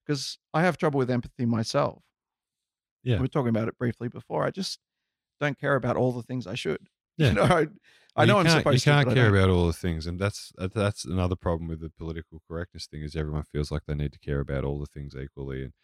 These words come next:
Speaker 2: you can't care about everything equally. You need to pick what you care about and what you don't care about, and guess what? People's fucking priorities are different, so people
Speaker 1: Well,
Speaker 2: care about different shit.
Speaker 1: but there's an, also an, an objective aspect to that, where you've got Louis C K ma-, masturbating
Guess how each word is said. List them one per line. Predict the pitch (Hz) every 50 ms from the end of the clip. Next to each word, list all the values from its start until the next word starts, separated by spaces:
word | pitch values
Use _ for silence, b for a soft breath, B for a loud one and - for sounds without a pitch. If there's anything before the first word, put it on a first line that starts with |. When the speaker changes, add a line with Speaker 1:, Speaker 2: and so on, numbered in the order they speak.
| _ _ _ _ _ _ _
Speaker 2:
you | - -
can't | - - 113 110 - -
care | 110 98 85
about | 76 78 76 69 69
everything | 71 - 73 - - - 64 64
equally. | 67 69 - 73 71 73 78
You | 82 85 82
need | 87 90 92
to | -
pick | - - 73 - _ _
what | - 69 - -
you | 67
care | - - 71 69 69
about | 67 62 71 67 -
and | -
what | 64 53
you | 69 67
don't | 71 69 67 -
care | _ - 73 73
about, | 76 76 85 85 82 -
and | 80 95
guess | 110 107 - - -
what? | 120 110 - _
People's | - 90 90 - - 85 -
fucking | - - 85 85 - - 78 73 73 - _ _ _ _ _ _ _ _ _ _ -
priorities | 73 78 78 78 87 87 90 82 78 78 -
are | 67
different, | 62 98 120 - - 67 - - _
so | - - 71
people | - - 78 - 95 -
Speaker 1:
Well, | 156 135
Speaker 2:
care | 98 82 82
about | 78 87 85 73 62
different | - 87 - - 85 80
shit. | - - 139 127 - - _ _ _ _ -
Speaker 1:
but | 180 180
there's | - 190 170 160
an, | 170 185
also | 196 165 - 147 139
an, | 120 110 104 110 - -
an | 127 113
objective | 107 104 - 180 214 - - 104 95 -
aspect | - - 127 - - - 101 110 -
to | - 110
that, | 117 117 - -
where | - 113 110 113
you've | 107 107 -
got | - 135 113 - - _ _ _ _ -
Louis | 123 135 143 131
C | - - 135 123
K | - 120 113
ma-, | 110 110 - - _ _ -
masturbating | - 123 120 113 - - 113 113 110 110 113 110 113 110